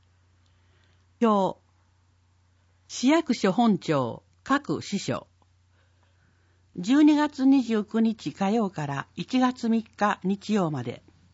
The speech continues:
出生、死亡、婚姻など、戸籍の届け出や、マイ火葬、斎場の申請などは、休業期間にかかわらず、市役所本庁、地下一階、または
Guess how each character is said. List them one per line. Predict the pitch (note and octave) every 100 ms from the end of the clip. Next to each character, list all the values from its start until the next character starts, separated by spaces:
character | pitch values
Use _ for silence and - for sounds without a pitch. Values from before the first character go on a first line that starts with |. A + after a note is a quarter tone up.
| _ _ _
出 | - B3+
生、 | B3+ - B3+ A#3+ A3+ G3 _
死 | - - -
亡、 | G3+ G#3+ G3+ D3+ - _ _
婚 | B3 C4+
姻 | C4 B3+ A#3
な | A3+
ど、 | D#3+ D#3+ - - - -
戸 | A#3+
籍 | F4 D#4+ C4
の | G#3+
届 | F#3+ G#3 - G#3+
け |
出 | G#3
や、 | F#3+ F#3+ - _ _
マ | A3 B3
イ | C4 -
火 | B3+ B3+
葬、 | F3+ D3 B2 _ _ _ -
斎 | - C4 C#4+
場 | C#4 C#4
の | C4 C4+
申 | - C4+ C4+
請 | B3 A#3+
な | A#3+ F#3+
ど | D#3
は、 | D3+ - - - _
休 | C4+ D4 C#4
業 | C4+ C4
期 | C4+
間 | C4 G#3 E3+ D3
に | -
か | -
か | F#3+ G3
わ | F#3+
ら | D#3
ず、 | C3+ C3+ - _ _ - _
市 | - A#3+
役 | C#4+ D4 -
所 | -
本 | - C4+ G#3+
庁、 | - D3 B2+ A2+ _ _ -
地 | C#4+
下 | A3+ E3 -
一 | E3 _
階、 | D3 C3+ - _ _ _ _ -
ま | - G#3
た | C#4
は | A3